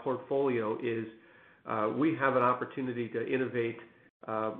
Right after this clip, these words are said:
quite frankly, I think the widest level of innovation in the industry, everything from value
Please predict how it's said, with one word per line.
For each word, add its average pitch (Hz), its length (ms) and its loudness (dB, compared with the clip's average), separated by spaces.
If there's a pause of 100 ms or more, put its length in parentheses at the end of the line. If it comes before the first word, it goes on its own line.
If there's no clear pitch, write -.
quite 143 180 0
frankly, 175 240 2
I 123 80 2
think 135 180 0
the 123 60 0
widest 135 400 2
level 120 220 0
of 110 100 -2
innovation 113 460 -4
in 107 100 -4
the 117 140 0
industry, 113 480 -2
everything 127 500 0
from 110 280 -4 (200)
value 127 560 2